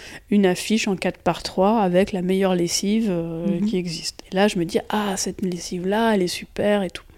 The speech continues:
Speaker 1: C'est la seule que je vais retenir parce que je l'ai vue, et donc je vais aller dans un magasin, et donc je vais reproduire ma vision, et je vais aller acheter le produit.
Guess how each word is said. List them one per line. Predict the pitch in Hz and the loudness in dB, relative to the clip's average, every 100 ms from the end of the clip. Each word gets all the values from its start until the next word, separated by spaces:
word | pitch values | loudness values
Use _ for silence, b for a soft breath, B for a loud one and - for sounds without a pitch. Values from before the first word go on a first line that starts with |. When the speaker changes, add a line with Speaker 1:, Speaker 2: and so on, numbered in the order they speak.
| B B B B B B B B - | B B B B B B B B -10
Speaker 1:
C'est | - 208 | 0 2
la | 185 | 2
seule | 185 226 220 226 | 4 8 8 8
que | 220 | 4
je | 180 | 4
vais | 185 | 2
retenir | 180 175 208 226 233 | 2 0 2 2 2
parce | 185 - | -2 0
que | 208 | 0
je | 196 | 2
l'ai | 190 | 2
vue, | 175 175 208 247 | 2 2 4 4
et | 214 | 4
donc | 190 | 2
je | 170 | 0
vais | 165 | 0
aller | 180 | 0
dans | 185 | 0
un | 175 | 0
magasin, | 170 165 170 226 226 | 0 0 0 0 2
et | |
donc | 190 | 2
je | 202 | 4
vais | 185 | 2
reproduire | 185 220 - 196 196 196 | 4 4 4 2 2 2
ma | 175 | 0
vision, | 170 175 247 | 0 2 2
et | |
je | 233 | 4
vais | 190 | 2
aller | 180 226 | 2 2
acheter | 185 - 202 | 0 0 0
le | 190 | 0
produit. | 175 175 170 | -2 -6 -8